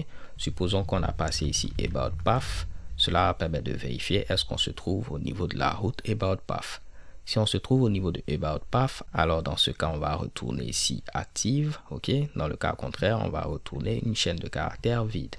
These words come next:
Mais là, en lieu et place de mettre ici, euh, about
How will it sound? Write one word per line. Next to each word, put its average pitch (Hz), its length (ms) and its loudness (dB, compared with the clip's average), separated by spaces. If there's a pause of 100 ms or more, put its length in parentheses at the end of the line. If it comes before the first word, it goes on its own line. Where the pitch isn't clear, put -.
(380)
Mais 80 120 0
là, 82 140 2
en 82 80 0
lieu 82 120 0
et 80 60 -2
place 78 300 -2
de 67 100 -4
mettre 73 320 -4
ici, - 520 -4
euh, 52 200 -4 (360)
about - 340 -2